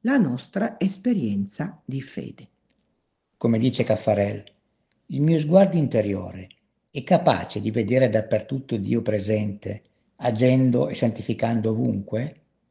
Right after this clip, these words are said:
Speaker 2: Mi spiego con degli esempi. Nell'autobus o nel treno, guardiamo la gente triste, oppressa, prostrata,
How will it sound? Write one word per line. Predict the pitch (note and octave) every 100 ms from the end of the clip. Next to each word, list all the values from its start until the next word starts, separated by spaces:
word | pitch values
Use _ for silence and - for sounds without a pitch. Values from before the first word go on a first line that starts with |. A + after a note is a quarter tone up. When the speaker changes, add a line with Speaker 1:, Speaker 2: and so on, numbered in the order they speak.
| _ _ _ -
Speaker 2:
Mi | C3
spiego | - F3 E3
con | D#3 B2
degli | A#2+ G#2+
esempi. | F#2 F2+ F2+ F2+ G2 F#2+ _ _ _ _ _ _ _
Nell'autobus | - B2+ C3 D3+ E3 E3 C3 C#3+ D#3 -
o | C3
nel | B2 B2
treno, | - G#2+ G#2 F#2+ G2 - _ _ _ _
guardiamo | - D3+ D#3+ F3 C3+ A2
la | A2+
gente | G#2 A2 G#2 A2
triste, | G#2 A2+ G#2+ - G#2
oppressa, | G2 - - A2+ A2+ - - G2
prostrata, | - A2 - - A2 A2 A2 G2 F#2+